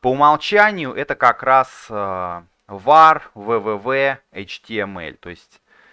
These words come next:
э, нам это подходит. Запускаем. И видим. Логин successful. Правильно. Дальше.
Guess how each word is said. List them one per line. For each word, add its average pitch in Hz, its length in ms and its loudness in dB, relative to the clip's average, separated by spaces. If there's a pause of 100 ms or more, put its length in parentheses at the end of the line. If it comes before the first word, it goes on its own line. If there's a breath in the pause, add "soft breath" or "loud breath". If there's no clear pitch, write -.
(420 soft breath)
э, 87 340 -12
нам 123 300 2
это 107 240 -8
подходит. 95 720 -8
Запускаем. 131 840 0 (1400)
И 120 240 -12
видим. 98 520 -14
Логин 107 440 -8
successful. 143 880 -8 (420)
Правильно. 120 720 -6 (500)
Дальше. 113 560 0